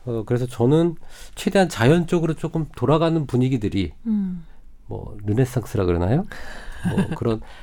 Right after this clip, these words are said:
Speaker 1: 자연적으로 돌아가는 부분이 조금 더 활발해지지 않겠냐. 우리 산업이 발전되면 발전될수록.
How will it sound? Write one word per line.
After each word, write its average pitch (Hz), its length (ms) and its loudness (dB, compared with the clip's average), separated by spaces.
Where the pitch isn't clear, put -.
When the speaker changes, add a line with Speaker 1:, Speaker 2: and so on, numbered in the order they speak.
Speaker 1:
자연적으로 143 760 4
돌아가는 135 500 4
부분이 127 580 2
조금 143 380 -2
더 113 260 0
활발해지지 185 600 4
않겠냐. 104 320 2
우리 107 280 4
산업이 151 400 4
발전되면 110 680 2
발전될수록. 87 720 -6